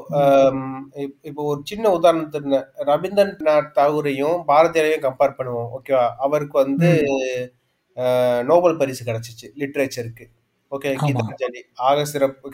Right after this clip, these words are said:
Speaker 2: சிறந்ததா நம்ம தேசியங்களை எழுதியிருக்காரு, பங்களாதேஷ் தேசியங்களை எழுதியிருக்காரு, எல்லாமே ஓகே.
Speaker 1: ம்.
Speaker 2: ஆனா வந்து பாரதியாருக்கு வந்து ஆறு மொழிகள் தெரியும். ஓகேவா?
Speaker 1: ம்.
Speaker 2: அவ-, ஆமா,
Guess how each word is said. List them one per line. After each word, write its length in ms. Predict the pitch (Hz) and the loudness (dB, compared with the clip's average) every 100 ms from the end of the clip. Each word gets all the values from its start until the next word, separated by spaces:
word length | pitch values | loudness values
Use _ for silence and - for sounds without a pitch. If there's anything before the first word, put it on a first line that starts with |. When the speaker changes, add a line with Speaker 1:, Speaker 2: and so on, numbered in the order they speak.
| - | -10
Speaker 2:
சிறந்ததா 540 | 139 139 135 123 131 | -8 -2 -2 2 0
நம்ம 180 | 127 123 | 0 -4
தேசியங்களை 560 | 127 143 147 139 131 123 | -4 -6 -6 -6 -4 -4
எழுதியிருக்காரு, 800 | 127 139 135 135 127 131 135 127 | -2 -4 0 0 0 -2 -4 -4
பங்களாதேஷ் 580 | 127 131 143 139 131 135 | -4 0 0 0 -4 -8
தேசியங்களை 480 | 131 135 139 147 127 | -8 -8 -8 -6 -8
எழுதியிருக்காரு, 460 | 127 127 131 135 | -10 -4 -2 -2
எல்லாமே 960 | 127 127 151 170 175 156 135 123 135 202 | -4 -4 -2 -4 4 6 6 4 4 2
ஓகே. 460 | - 139 139 131 131 - | 2 -4 -4 -4 -4 -2
Speaker 1:
ம். 240 | 170 151 131 _ _ | 0 0 -4 _ _
Speaker 2:
ஆனா 280 | 127 156 170 | 2 6 6
வந்து 680 | 151 139 147 160 175 170 - _ _ | 4 0 0 2 2 -2 -10 _ _
பாரதியாருக்கு 500 | 143 180 208 202 165 | 6 6 6 4 4
வந்து 600 | 160 143 139 180 196 202 - | 2 0 0 0 0 -2 -4
ஆறு 400 | 131 143 170 175 | -2 4 4 4
மொழிகள் 400 | 151 175 180 143 | 0 -2 -2 -4
தெரியும். 480 | 139 127 117 117 - | -4 -6 -8 -12 -10
ஓகேவா? 500 | 139 147 143 147 127 117 | -10 -6 2 4 2 -2
Speaker 1:
ம். 220 | 175 170 147 | -2 0 0
Speaker 2:
அவ-, 340 | 139 151 147 | 0 0 -2
ஆமா, 180 | 135 120 | -2 -6